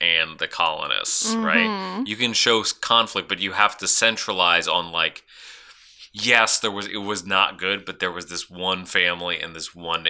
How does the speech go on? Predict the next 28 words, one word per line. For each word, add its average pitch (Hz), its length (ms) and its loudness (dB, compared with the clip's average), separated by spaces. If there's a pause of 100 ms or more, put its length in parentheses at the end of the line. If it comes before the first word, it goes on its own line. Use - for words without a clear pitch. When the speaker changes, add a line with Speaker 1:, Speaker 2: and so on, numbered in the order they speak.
Speaker 1:
like, 104 120 -2
you 110 80 4
have - 100 2
to, 110 100 2
like, 98 320 0
you 104 160 -8
make 110 340 -2 (100)
the 95 300 -2 (100)
first 107 260 -6
Thanksgiving 92 540 -2
really 85 300 -4
small 82 760 0 (760)
so 107 220 0
that 90 320 4 (220)
the 95 260 0
overall 95 540 2
conflict - 840 -2 (360)
is 87 400 0
around 92 680 4
and 82 180 -6
you, 80 200 -14
you 85 160 -10
address 98 440 2
it, 78 160 2 (560)
but 95 160 -4
then 92 220 2
you, 87 340 -2
you 85 160 -12